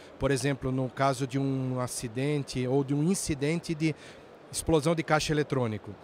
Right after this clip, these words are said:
Eu posso descobrir se aquela pessoa andou pela redondeza. Com o rosto da pessoa, eu faço uma busca. E essa busca, em alguns segundos, me dá imagens de até um ano atrás. Ao passo que, se eu for fazer isso num método convencional,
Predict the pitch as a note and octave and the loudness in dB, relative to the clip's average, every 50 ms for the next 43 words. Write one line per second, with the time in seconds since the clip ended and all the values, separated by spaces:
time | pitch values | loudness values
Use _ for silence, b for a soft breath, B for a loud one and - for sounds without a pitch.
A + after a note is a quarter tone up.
0 | - - C#3 C3+ - F3 E3+ - - F3 - - - - D#3+ C3+ C#3+ E3 G3+ F3+ | -10 -8 -6 2 4 4 4 4 2 -2 -4 -4 -6 -4 -4 0 2 2 2 2
1 | - E3 - - D#3 E3 D#3 - E3 D3 - - - D3+ F3 G3+ G3+ - - F#3+ | -2 -4 -2 0 -2 -2 -2 -2 -4 -4 -2 -2 -2 0 0 0 -2 -2 -2 -2
2 | G3+ G3 D#3+ E3 F#3+ G3 - E3+ D#3 D3 C3 C#3 C3 B2+ C3+ B2+ A#2+ A2+ A2+ G#2+ | 0 0 2 2 2 2 2 0 0 0 0 -2 -2 -2 -2 -2 -2 -2 -4 -6
3 | G2+ F#2 F#2+ F#2 - B B B B B B B B B B B B - - D3 | -6 -8 -12 -14 -16 B B B B B B B B B B B B -4 -2 0
4 | D3+ D3+ D3+ C#3 D3 - - C#3 C3 B2 D3+ F3+ F3+ - - D#3 D3+ C#3 - C#3+ | 0 0 0 -2 -4 -2 0 2 4 4 4 4 2 0 -2 -2 -2 -2 0 -2
5 | C3+ - - - D#3+ F3+ F#3 E3+ - F3 E3+ - - F3 F#3 G3 F3+ D3 D#3+ F3+ | -2 -2 -2 0 0 0 0 0 0 0 -2 0 -2 -2 -2 -2 0 2 4 4
6 | F#3 D#3+ - - - A#2+ G#2+ - - B B B B B B B B B B C3+ | 4 2 0 -6 -8 -10 -10 -10 -14 B B B B B B B B B B -2
7 | C#3 C3+ - - D3 C3 B2 D3 F#3 A3+ G3+ - - - C#3 C3 C#3 D3+ D3 C#3+ | -2 0 0 0 -2 0 2 2 2 2 2 0 -2 -4 -4 -2 0 0 0 0
8 | C#3+ D3+ G3 A3 - - - F#3 C#3+ B2+ D3 F#3 A3+ A#3+ A3+ D#3 A#2+ A2 - - | 0 0 0 0 0 0 -2 -2 -2 0 0 2 2 2 0 0 -2 -4 -4 -8
9 | - - B B B B B - C#3 D#3+ F3+ E3 D3 D#3 E3 E3+ E3 D#3 - - | -10 -14 B B B B B -4 0 0 0 2 4 6 6 6 6 4 0 -6
10 | - - - D#3+ D3 C#3+ C#3+ D3+ E3+ G3 G3+ F3 C#3+ D3+ C#3 B2+ A2 G#2+ A#2 D3 | -18 -10 -4 -2 0 2 4 4 6 4 4 2 0 -2 -2 -4 -4 -6 -4 -4
11 | E3 F3 - - D#3+ D3 - - E3+ F3+ G3 A3+ G#3+ G3+ G3+ G3 F3 D3+ C3 - | -4 -4 -4 -4 -6 -6 0 0 0 2 2 4 4 4 4 4 2 0 0 -2
12 | B2 A#2 A2 G#2 G2 - - - - - - - B B B B B B B - | -4 -4 -4 -6 -6 -8 -10 -12 -14 -18 -20 -20 B B B B B B B -2
13 | - C3 B2+ - E3 F3 F3 - - - - F3 F3+ - - G#3 - - G3+ F#3 | -2 -2 2 6 6 6 6 4 -2 -2 0 0 0 2 0 0 2 2 2 4
14 | D3+ F3 F3+ D#3+ C#3+ C#3 B2 - - - B2 A2+ A2+ A#2+ C3 C#3 C3+ B2+ C#3 C#3 | 4 4 4 4 4 2 2 0 -2 -2 -4 -2 -2 0 0 0 2 2 2 2
15 | C3+ - C3 C3+ B2+ - C3 C3 A#2+ C3 B2+ B2+ - - C3 A#2 A#2 B2 C#3 E3 | 0 0 -2 -2 -2 0 -2 0 0 0 0 0 -2 -2 -2 0 2 4 4 6
16 | F3+ D3 | 4 4